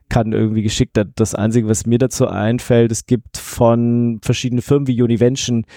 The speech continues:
gibt so einen Univention Corporate Server, der hat auf jeden Fall eine Web-Oberfläche, wo ich dann auch L dap und A-D-Objekte und sowas dann bearbeiten könnte.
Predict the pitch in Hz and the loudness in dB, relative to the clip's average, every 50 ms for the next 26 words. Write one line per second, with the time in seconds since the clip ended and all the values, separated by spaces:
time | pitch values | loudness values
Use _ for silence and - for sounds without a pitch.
0 | - - - - - _ - 127 - - - - 131 120 120 117 117 117 113 117 | -20 -20 -20 -20 -6 _ -2 -2 -2 -4 -2 2 2 4 4 4 2 2 2 2
1 | 123 117 113 117 123 123 123 - - - 127 127 - 143 131 123 120 - - 120 | 2 2 4 2 2 0 -2 -6 -4 -2 0 0 2 2 2 2 2 2 2 2
2 | 113 113 113 107 104 110 113 110 123 117 - 110 104 - 123 120 117 - 123 110 | 4 4 2 2 2 2 4 4 2 0 -2 -4 -4 -2 -2 -2 0 0 0 2
3 | 113 104 113 117 - 113 120 113 113 107 - 120 120 113 - 123 117 104 113 113 | 2 2 0 0 -2 -2 -2 -2 -2 -2 0 0 0 0 0 -2 -2 -2 -2 -2
4 | 110 - - 110 104 104 104 107 110 - - - - - - - - - - _ | -2 -2 -2 -2 0 0 0 0 0 -2 -6 -18 -20 -20 -20 -20 -20 -20 -20 _
5 | _ - 120 120 113 123 113 113 104 - - - - 120 117 120 120 110 - 135 | _ 2 2 4 4 4 2 2 0 0 -2 -2 0 0 0 0 -2 -4 -2 0
6 | - 117 113 113 123 117 120 113 - 113 110 - _ - 110 101 101 98 104 104 | 0 2 2 2 2 2 2 2 2 0 0 0 _ -2 -2 -2 -2 -2 -2 -2
7 | 110 104 - 113 101 104 98 113 95 87 98 98 98 101 98 98 110 104 - 101 | -2 -2 -2 -2 -4 -2 -2 -2 0 2 0 0 0 0 -4 -4 -6 -8 -8 -6
8 | 95 98 101 - 107 101 | -6 -6 -6 -4 -4 -6